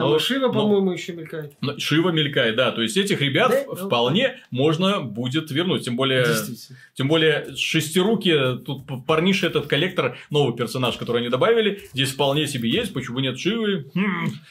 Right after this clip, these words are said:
Speaker 1: Шао Кан есть, да, почему нету Шивы? Хм.
Speaker 2: Шанс Цунг будет,
Speaker 1: Да.
Speaker 2: кстати.
Speaker 1: Ну, может быть.
Speaker 2: Д Л Ц.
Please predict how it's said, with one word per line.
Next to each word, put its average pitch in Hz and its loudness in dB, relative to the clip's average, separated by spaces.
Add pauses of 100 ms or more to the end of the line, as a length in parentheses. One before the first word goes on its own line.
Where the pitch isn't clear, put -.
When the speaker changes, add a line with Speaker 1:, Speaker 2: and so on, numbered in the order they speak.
(100)
Speaker 1:
Шао 170 2
Кан 127 2
есть, 233 -2 (100)
да, 202 2 (100)
почему 175 2
нету 180 2
Шивы? 208 0
Хм. 214 -2
Speaker 2:
Шанс 359 0
Цунг 294 -2
будет, 220 -4 (160)
Speaker 1:
Да. 120 -6 (240)
Speaker 2:
кстати. - -16 (160)
Speaker 1:
Ну, 208 -10
может 156 -2
быть. 247 4
Speaker 2:
Д 247 2
Л 220 2
Ц. 165 -6